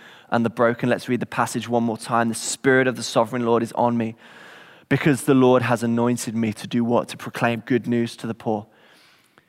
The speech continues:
He has sent me to bind up the brokenhearted, to proclaim freedom for the captives and release from darkness for the prisoners." Consider the people groups that this community, th-, this mandate is bent towards: the poor,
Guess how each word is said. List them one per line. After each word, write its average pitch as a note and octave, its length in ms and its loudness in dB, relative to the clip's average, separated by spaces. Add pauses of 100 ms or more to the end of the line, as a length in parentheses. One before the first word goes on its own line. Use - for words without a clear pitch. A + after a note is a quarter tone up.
(140)
He C3 80 2
has B2+ 120 4
sent C3+ 200 0
me B2+ 60 0
to A#2 120 -4
bind B2+ 360 2
up B2+ 100 2
the C3+ 60 -8
brokenhearted, A#2+ 920 0
to A2+ 100 -6
proclaim A#2+ 360 -2
freedom C3+ 460 0
for C3 100 -6
the A#2+ 80 0
captives - 640 -4
and A#2 140 -2
release A#2 320 2
from A#2 200 -8
darkness A2+ 540 -2 (380)
for - 100 -12
the G2 80 -8
prisoners." A2 600 -6 (760)
Consider E3+ 360 4
the D3 100 2
people D3+ 320 2
groups C#3 320 2
that C3+ 100 -8
this B2+ 160 0
community, C3 720 4 (480)
th-, C#3 140 2
this C3 220 2
mandate B2+ 520 2
is A#2 100 0
bent B2 360 0 (160)
towards: A2+ 540 0
the - 100 -8
poor, B2 480 2